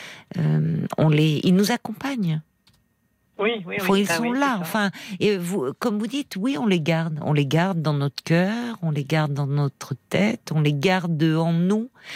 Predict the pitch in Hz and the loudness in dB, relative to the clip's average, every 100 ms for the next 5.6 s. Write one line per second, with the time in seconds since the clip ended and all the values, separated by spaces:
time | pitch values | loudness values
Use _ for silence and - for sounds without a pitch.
0 | - - 190 240 254 277 208 180 185 175 | -14 -6 -2 0 0 2 2 4 2 2
1 | 175 175 175 - 185 185 170 214 202 160 | 0 0 -2 -6 -6 -4 -4 -2 -2 0
2 | 170 - - 170 170 175 185 156 151 127 | -2 -4 -2 0 2 2 2 2 0 2
3 | 151 156 160 - 143 131 - 156 151 147 | 2 2 -2 -6 -10 -8 -2 -2 0 -4
4 | - 151 147 165 156 - 160 - - 147 | -2 0 2 2 0 -2 -2 -2 -2 0
5 | 135 143 139 143 139 | 2 0 2 0 0